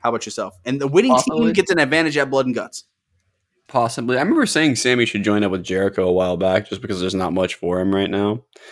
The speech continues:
Speaker 1: It makes
Speaker 2: Um,
Speaker 1: sense. Yeah.
Speaker 2: And he also said if they'd figured it out that he would come back. So technically they did. So, you know. Eh, whatever. But, um,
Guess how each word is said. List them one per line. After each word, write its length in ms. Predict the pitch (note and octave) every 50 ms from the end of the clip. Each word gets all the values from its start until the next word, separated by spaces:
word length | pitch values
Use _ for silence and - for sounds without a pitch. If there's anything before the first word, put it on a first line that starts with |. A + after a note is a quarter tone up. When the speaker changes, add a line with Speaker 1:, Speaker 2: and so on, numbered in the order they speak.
| - - - - - - _
Speaker 1:
It 100 | F#3+ G3
makes 220 | G#3 - G2+ G2+ G2+
Speaker 2:
Um, 180 | F#2+ F#2+ F#2+
Speaker 1:
sense. 240 | F#2+ F#2+ G2 G#2 G#2 - _ - A#2+ A2+
Yeah. 120 | A2 A2+ - - - _ _ _ _ _ _ _ _ _ _ _ _ _ _ _ _ _ _ _ -
Speaker 2:
And 140 | B2 C#3+
he 60 | D#3 E3+
also 260 | F3+ F#3 F3+ - F3
said 240 | E3 - F#3 E3+ D3
if 80 | B2 G#2
they'd 180 | A#2+ A#2 A2
figured 280 | - C3 A#2+ B2 B2 A#2
it 100 | A#2 A#2+
out 280 | C3+ C#3 A#2+ G2+ F#2+
that 120 | - F#2 G2
he 80 | G2 G2
would 120 | F#2+ F#2+ F#2+
come 200 | G#2+ G2+ G2+ G2+
back. 320 | A#2 A2 F#2 D#2+ - -
So 320 | - - D#2+ D#2+ D#2+ D#2 D#2
technically 400 | - G2 - - - - G2+ G2
they 120 | F#2+ F#2+ F#2
did. 340 | - G#2 E2+ E2 - -
So, 400 | - - - C#2+ C#2+ A1+ - - - -
you 100 | - F2+
know. 320 | F2 E2+ E2 E2 F2+ - _ _ _ _ _ _ _ _ _ _ _ _ _ _ _ _ _ - - _ _ _ _ _ _ _ -
Eh, 200 | G#2 A2 A2+ G#2+ - _
whatever. 440 | - G#2+ G#2+ A2 G#2 G#2+ A2 B2+ B2+ -
But, 240 | A#2 A2+ G#2+ - -
um, 600 | A2+ A2 A2 A2 A2 G#2+ G#2+ G#2 G#2+ G#2+ G#2+ A2